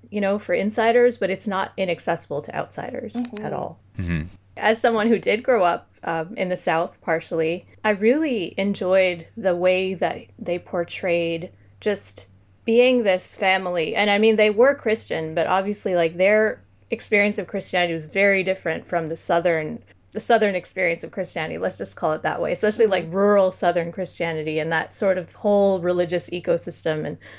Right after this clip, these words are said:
Speaker 1: I remember coming into that at, when I was eleven and just being like, "Whoa, <laughs> this is something else that I've never experienced in my life." So I, I definitely, I related to that a lot. And just, like, you can feel the heat coming off the screen, and that just, like, took me back, you know, to those summers when I was,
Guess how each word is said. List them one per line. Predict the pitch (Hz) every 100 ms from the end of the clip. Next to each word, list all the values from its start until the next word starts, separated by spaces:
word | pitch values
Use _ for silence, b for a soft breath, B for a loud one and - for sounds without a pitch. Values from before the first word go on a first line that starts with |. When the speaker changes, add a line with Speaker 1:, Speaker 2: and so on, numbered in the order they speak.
| B
Speaker 1:
I | -
remember | 247 240 202
coming | 220 185
into | 180 175
that | 175 175 - -
at, | 180 175 -
when | 190
I | 175
was | 170
eleven | 170 160 165 160 151
and | 160 165
just | 170 -
being | 185 170
like, | 156 - - - _ -
"Whoa, | 180 208 196 185 202
<laughs> | - 247
this | 240 311
is | 247
something | - 233 247 202
else | 202 180 202
that | 202
I've | 185 180
never | 190 202 196 190
experienced | - - 190 190 -
in |
my | 185 185
life." | 190 - -
So | 233 220
I, | 220 -
I | 240
definitely, | 233 269 349 330 262 262 285 B B B B
I | 233
related | 240 247 277 359
to | -
that | 240 220
a | 202
lot. | 185 196 196
And | 233 226
just, | 294 -
like, | 247 233 233 - _ _ -
you | 262
can | 440 349
feel | - 269 285 269
the | -
heat | - 214 - -
coming | 208 202
off | 180 -
the | 202
screen, | - 202 196 175
and | 180
that | 202
just, | 311 -
like, | 220 -
took | 254 -
me | 220
back, | 190 185 175 -
you | 190
know, | 185
to | 190
those | 190 185
summers | - 190 185 170 185
when | 175
I | 175
was, | 170 -